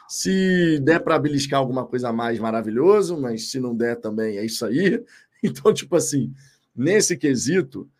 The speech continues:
não precisa lidar com, por mais que os atletas, claro, tenham sua própria pressão interna, mas é diferente você jogar numa equipe que tem uma pressão que vem da arquibancada,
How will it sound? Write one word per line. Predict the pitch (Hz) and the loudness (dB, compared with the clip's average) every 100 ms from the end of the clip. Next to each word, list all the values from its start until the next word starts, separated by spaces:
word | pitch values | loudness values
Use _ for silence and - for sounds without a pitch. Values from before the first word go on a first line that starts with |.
| _ _ _ | _ _ _
não | 110 156 233 | 0 0 2
precisa | 180 175 160 147 | 0 0 -2 -2
lidar | 156 143 127 139 139 | -2 -2 0 -2 -2
com, | 143 143 139 113 - - | -4 -2 -2 -2 -8 -6
por | 123 | -2
mais | 139 147 | 0 -2
que | 139 | -2
os | 123 | -4
atletas, | 120 123 120 117 | -4 -6 -6 -8
claro, | - 117 107 | -6 -4 -4
tenham | - 120 117 | -6 -6 -6
sua | 113 110 | -8 -4
própria | 131 127 117 | -4 -4 -4
pressão | 113 - 107 | -4 -4 -8
interna, | 104 131 139 117 | -4 -2 -2 -2
mas | 104 98 - | -6 -10 -12
é | |
diferente | 170 - 117 104 - - _ _ _ - | -12 -6 -4 -4 -10 -20 _ _ _ -10
você | 120 | -4
jogar | 113 104 113 | -2 0 0
numa | 110 113 | 0 -2
equipe | 113 110 - | -2 -8 -8
que | 110 | -8
tem | 113 | -6
uma | 120 117 | -4 -4
pressão | 110 110 113 113 | -4 -2 -2 -4
que | 104 | -4
vem | 110 | -6
da | 101 | -6
arquibancada, | - 104 98 - 101 95 95 | -8 -10 -8 -2 0 0 -4